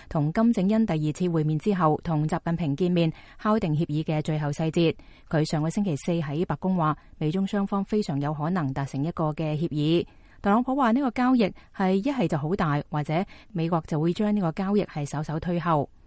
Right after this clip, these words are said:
佢仲曾經話，最終嘅交易一定係由佢同埋習近平喺冇幾耐嘅未來之後係會晤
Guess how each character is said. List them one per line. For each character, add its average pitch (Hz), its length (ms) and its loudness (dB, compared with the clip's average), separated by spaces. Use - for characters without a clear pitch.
佢 202 120 0
仲 170 100 2
曾 151 160 -2
經 196 140 0
話， 175 240 2
最 190 100 2
終 214 160 4
嘅 196 40 2
交 208 200 0
易 202 60 4
一 214 180 0
定 160 160 -2
係 156 140 -2
由 139 180 0
佢 151 280 -4
同 175 100 -2
埋 131 140 -2
習 139 120 -6
近 151 120 -4
平 143 180 -2
喺 147 180 -4
冇 156 180 -2
幾 165 100 -4
耐 151 180 -2
嘅 151 220 -4
未 143 100 -4
來 139 180 -4
之 175 120 -4
後 160 200 -4
係 139 200 -4
會 143 160 0
晤 143 200 2